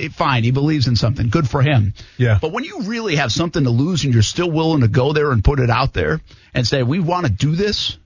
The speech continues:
Speaker 1: uh, we, we could lose our current health because of covid nineteen. We're risking that. But I could also lose my long-term earning power and other things.
Speaker 2: Yeah.
Speaker 1: I think that's where kinda there's some courage involved in that.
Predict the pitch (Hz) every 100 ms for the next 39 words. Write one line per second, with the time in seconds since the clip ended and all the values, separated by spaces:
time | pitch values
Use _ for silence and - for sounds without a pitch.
0 | _ - 127 120 123 151 208 - 196 208
1 | 156 156 147 123 113 - 190 208 180 196
2 | 226 - - - - 139 165 160 143 185
3 | 175 170 170 208 165 139 165 147 127 156
4 | - - - 151 240 196 165 - 160 139
5 | 170 151 139 113 113 139 175 160 170 165
6 | 139 151 156 175 147 156 160 165 170 -
7 | 131 131 143 139 113 143 208 247 - -
8 | - 104 - - - 247 254 - 127 151
9 | 165 - - 139 139 131 131 123 113 -
10 | - _ _ _ - 143 127 123 - 113
11 | - 135 120 95 104 92 95 113 113 107
12 | 85 -